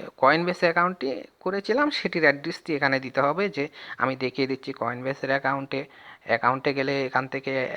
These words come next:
অ্যাকাউন্টে বিটকয়েনটি, আহ, কপি, এ, অ্যাড্রেসটি কপি করবেন।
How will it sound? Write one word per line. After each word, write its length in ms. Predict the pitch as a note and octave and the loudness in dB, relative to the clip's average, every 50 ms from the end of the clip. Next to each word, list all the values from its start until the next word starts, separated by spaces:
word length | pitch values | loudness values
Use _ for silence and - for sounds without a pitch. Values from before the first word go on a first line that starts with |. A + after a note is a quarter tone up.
| - - - | -8 -6 -2
অ্যাকাউন্টে 560 | - A#2 A#2 - C3+ C3+ C3+ C3+ C3 C#3+ C3 | 0 0 2 2 2 0 0 0 -2 -4 -4
বিটকয়েনটি, 840 | C3 - A#2+ A#2 - - - C#3+ C3+ C#3 C#3+ C#3+ C#3 - C3+ C#3 D3 - - - - - - - - - - | -4 -6 -10 -10 -10 -6 -2 0 0 0 0 -4 -6 -6 -6 -6 -8 -10 -14 -20 -20 -20 -20 -20 -20 -16 -10
আহ, 360 | - C3 C3 B2 B2 B2 - - | -6 -2 -2 0 0 -2 -2 2
কপি, 280 | - D3+ C#3+ - D3+ C#3+ - | 4 4 4 4 0 -4 -4
এ, 460 | - G3 C3 C3 B2+ C3 C3 C3 B2+ | -4 -2 0 2 4 4 4 4 6
অ্যাড্রেসটি 460 | - - C3 C#3 - D3 C#3+ - - - | 6 4 2 2 0 -4 -4 -6 -8 -2
কপি 260 | - B2 C#3 - E3+ | 0 2 2 2 0
করবেন। 380 | D3 C3+ A#2+ A2+ G2+ B2 C3+ | 0 0 -2 -2 0 -2 -4